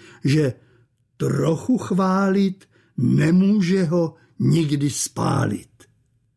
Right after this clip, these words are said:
No, podlézání se přece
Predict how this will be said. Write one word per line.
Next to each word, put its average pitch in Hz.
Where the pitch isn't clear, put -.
No, 117
podlézání 143
se 151
přece 143